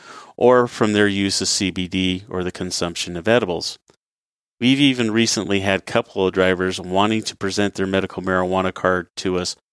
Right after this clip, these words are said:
prior to being randomly tested. With more and more legalization efforts occurring every day throughout the country, and with our own government looking at possibly legalizing federally marijuana,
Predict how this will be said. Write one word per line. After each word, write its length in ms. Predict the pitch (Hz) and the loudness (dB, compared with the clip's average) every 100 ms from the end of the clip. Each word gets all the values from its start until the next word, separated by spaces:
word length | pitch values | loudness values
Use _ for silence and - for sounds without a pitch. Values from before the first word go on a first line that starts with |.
| _ _ _ | _ _ _
prior 480 | - 107 110 113 107 | 0 4 6 6 4
to 120 | 104 | 0
being 280 | 104 98 95 | 0 0 0
randomly 500 | 95 98 92 92 92 | 0 0 -4 -6 -6
tested. 560 | - 87 - 85 85 _ _ _ _ _ _ _ _ _ _ - | -4 -4 -4 -8 -10 _ _ _ _ _ _ _ _ _ _ -8
With 160 | 92 98 | -8 0
more 220 | 98 104 | 2 4
and 80 | 101 | 4
more 180 | 104 | 2
legalization 760 | 104 107 117 117 107 113 - 113 | 4 2 4 2 4 2 2 0
efforts 300 | 107 110 104 | 0 -2 -6
occurring 360 | - 110 107 | -4 -2 0
every 180 | 104 107 | 0 0
day 240 | 101 107 107 | 4 4 4
throughout 380 | - 101 101 | 2 2 2
the 80 | 101 | 0
country, 560 | - 110 107 - 117 117 | -2 -2 -2 -2 0 2
and 120 | 98 | 0
with 220 | 95 92 | -2 -2
our 260 | 95 95 - | 0 0 0
own 260 | 104 104 | -2 -4
government 540 | 92 104 127 110 95 92 | 2 2 2 0 -2 -2
looking 360 | 92 - 92 | -4 -4 -6
at 100 | 90 | -6
possibly 640 | - 92 92 90 92 92 - - - - 110 | 0 2 2 -2 -4 -6 -6 -16 -20 -10 2
legalizing 640 | 127 123 113 104 98 101 | 4 6 6 6 4 -2
federally 760 | 92 - 127 143 120 95 92 | -6 0 2 2 2 0 0
marijuana, 680 | 90 90 90 90 92 92 98 | -2 -4 -4 -2 -2 -2 -6